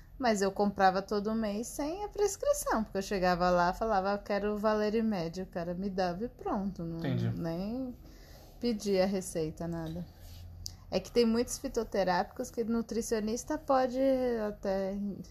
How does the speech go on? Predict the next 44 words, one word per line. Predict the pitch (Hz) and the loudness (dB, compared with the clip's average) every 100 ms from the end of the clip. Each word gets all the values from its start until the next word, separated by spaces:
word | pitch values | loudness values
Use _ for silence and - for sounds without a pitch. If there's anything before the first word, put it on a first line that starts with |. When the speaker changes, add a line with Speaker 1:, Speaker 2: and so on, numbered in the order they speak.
| - | -8
Speaker 1:
receitar, | 214 208 226 233 - 196 180 - - - - - - | -8 -4 -4 -4 -2 -2 -4 -8 -18 -20 -20 -20 -12
só | - 180 | -4 -4
que | - 202 190 | -2 -2 -2
o | |
valeriano | 185 196 196 190 190 196 | 4 4 4 4 2 2
é | 214 | 0
o | 214 | 0
único | 214 220 240 262 | 0 -2 -2 -4
que | 247 - 254 | -6 -4 -2
não. | 254 190 175 - - - - - - - - - - - | -2 -2 -4 -8 -14 -16 -16 -18 -18 -16 -14 -14 -14 -8
Speaker 2:
Que | - | -2
é | |
Speaker 1:
É | 117 | 0
Speaker 2:
mais | |
Speaker 1:
só | 120 190 | 2 2
Speaker 2:
forte. | - | 2
Speaker 1:
médico | 190 190 190 - 202 | 2 0 -2 -8 -12
que | - | -8
pode | - 190 202 | -4 -2 -2
receitar. | 196 196 - 226 - 220 170 - - - - - - - - - - - - - - - - - - - 208 | -4 -4 -6 -6 -6 -8 -8 -12 -12 -12 -10 -10 -8 -8 -8 -8 -8 -6 -6 -6 -8 -10 -10 -10 -10 -4 0
E | |
eu | 185 | 0
passei | 185 190 190 180 | 2 0 0 -2
super | - - - 202 | -2 -4 -6 -6
mal | 196 190 185 - | -4 -4 -6 -4
com | 180 | -6
ele. | 160 185 | -4 -6
Nossa, | 170 190 - - | -4 -4 -6 -6
Deus | 190 190 | -6 -4
me | 208 | -2
livre, | 180 180 180 | 0 -2 -2
nunca | 196 233 | -4 -4
mais | 214 208 - | -2 -2 2
quero | 220 208 | 4 6
<laughs> | 254 233 - - - - - - - - - - | 4 2 -8 -10 -12 -14 -20 -16 -16 -14 -14 -4
passar | 202 196 196 | -4 -2 -4
aquilo | 196 - 185 190 | -4 -4 -4 -4
de | 185 | -4
novo. | 196 196 165 175 | -4 -4 -4 -6
Fiquei | - | -6
Speaker 2:
Eu | - | -4
lembro. | 196 185 | -2 -4
Speaker 1:
muito | 180 190 | -4 -6
mal. | 151 113 | -6 -8